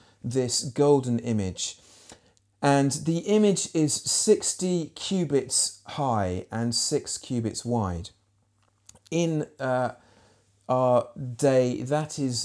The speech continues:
uh, ninety feet high and nine foot wide.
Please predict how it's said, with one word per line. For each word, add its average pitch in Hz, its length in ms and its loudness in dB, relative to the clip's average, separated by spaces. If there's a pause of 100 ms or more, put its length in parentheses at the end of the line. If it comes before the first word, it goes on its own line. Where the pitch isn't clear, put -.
(120)
uh, 113 220 0 (100)
ninety 156 680 -2
feet - 460 -2 (160)
high 85 320 -6 (560)
and 110 280 0
nine 120 260 0
foot - 340 -6
wide. 98 500 -6